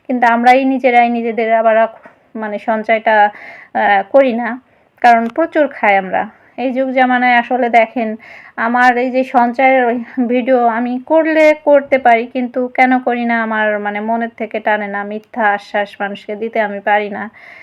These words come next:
কারণ কি, আমরা যে সঞ্চয়, সঞ্চয় করি যত,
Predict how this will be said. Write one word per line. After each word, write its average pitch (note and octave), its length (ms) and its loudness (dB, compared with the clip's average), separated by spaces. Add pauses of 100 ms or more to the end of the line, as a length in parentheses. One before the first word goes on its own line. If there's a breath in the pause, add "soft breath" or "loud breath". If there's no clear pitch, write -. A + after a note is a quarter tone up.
(200 loud breath)
কারণ A#3 300 4
কি, A#3 220 -4
আমরা G#3+ 380 0
যে G#3+ 140 -6
সঞ্চয়, A#3 520 -2
সঞ্চয় G#3+ 440 -4
করি A#3 360 -2
যত, G3+ 440 -2